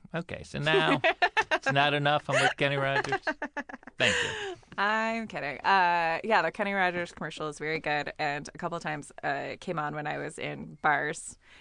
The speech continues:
Speaker 2: and I went to some Irish bars because I don't know if you know this, but I was in Ireland this summer,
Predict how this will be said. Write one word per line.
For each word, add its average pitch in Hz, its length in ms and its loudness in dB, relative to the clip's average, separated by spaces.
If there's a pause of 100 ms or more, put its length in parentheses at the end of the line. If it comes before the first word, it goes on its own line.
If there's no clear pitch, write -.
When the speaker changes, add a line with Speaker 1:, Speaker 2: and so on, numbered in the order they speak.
(160)
Speaker 2:
and 165 80 -2
I 165 80 4
went 170 200 0
to 202 100 2
some 170 240 -2
Irish 156 320 -4
bars 190 360 -2
because 160 200 -8
I 160 80 0
don't 156 160 -4
know 170 120 -6
if - 140 -10
you 160 60 -8
know 151 140 -8
this, - 240 -12
but - 100 -8
I - 80 -2
was 156 240 -6
in - 140 -8
Ireland 170 440 -4
this 196 100 -10
summer, 220 320 -4